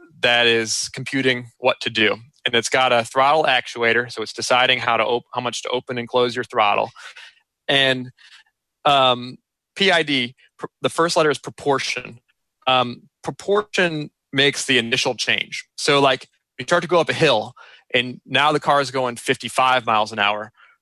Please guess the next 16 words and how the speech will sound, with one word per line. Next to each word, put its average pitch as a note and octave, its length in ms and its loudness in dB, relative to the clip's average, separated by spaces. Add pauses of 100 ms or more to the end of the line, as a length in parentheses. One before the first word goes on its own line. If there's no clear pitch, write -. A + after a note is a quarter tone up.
Proportion, D#3+ 720 -2 (380)
uh, B2+ 340 4
of C3 140 0
the A#2+ 80 -12
P C3+ 160 0
I B2 100 2
D A#2+ 260 -2 (840)
knows C#3+ 300 0
to C#3 160 0
add C3+ 340 2 (140)
twenty-five C#3+ 400 0
percent B2 260 -6
more A2+ 280 -4 (440)
throttle, G2+ 380 0 (540)
and A#2+ 180 -2
then A#2 480 0